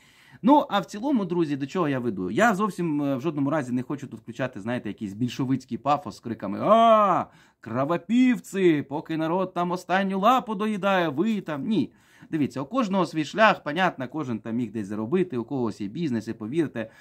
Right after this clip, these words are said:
якщо ви зараз будете когось там питати, вони вам будуть купу папірців приносити, як вони своєю важкою працею все це зробили. Деякі з них дійсно могли, е, якщо, наприклад, хтось працював колись в комерційних, е, якихось компаніях. Питання не в тому. Питання в тому, що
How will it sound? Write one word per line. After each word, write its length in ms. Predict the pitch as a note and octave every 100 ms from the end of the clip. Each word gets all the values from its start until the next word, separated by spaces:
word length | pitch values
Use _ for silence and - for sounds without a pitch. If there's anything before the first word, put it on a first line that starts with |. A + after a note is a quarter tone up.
| - _
якщо 220 | A2+ -
ви 80 | C3+
зараз 220 | A#2+ A#2+
будете 300 | G#2+ A#2 A2+
когось 280 | A2+ A2+ A2
там 160 | A2+ A2
питати, 340 | A2+ D3 C#3
вони 160 | - A#2
вам 120 | A2
будуть 260 | G#2 A2+ G#2+
купу 300 | - A3+ F#3
папірців 560 | F3+ F3+ E3+ - D#3+
приносити, 500 | - C3+ C3+ C3+ -
як 160 | A2+ A#2
вони 180 | A#2 A#2+
своєю 280 | - A2+ A2
важкою 440 | A2+ - C3 B2
працею 400 | A#2+ A#2 A#2+ A2+
все 140 | A2
це 120 | G#2+ G#2
зробили. 360 | G#2+ G#2 F2
Деякі 280 | G#2+ F3 E3
з 40 |
них 120 | D3 C#3
дійсно 240 | C#3 G#2+
могли, 320 | G#2 G#2 C3+ - - - -
е, 180 | G#2 G2+
якщо, 220 | G2 A2
наприклад, 340 | G2+ G2 F#2+
хтось 160 | F2+ F#2
працював 420 | - F2+ G2 F#2
колись 200 | - F2+
в 40 | -
комерційних, 640 | F#2 F#2 - F#2 F2 -
е, 240 | E2+ F2 E2+ E2
якихось 280 | - G2
компаніях. 420 | - F2 - - -
Питання 300 | D3+ A3+ F#3
не 60 |
в 40 | C#3+
тому. 240 | A#2 E2+ _ _ - -
Питання 280 | - F3+ A3+
в 40 | F#3+
тому, 240 | G3+ E3+
що 220 | C#3+ E3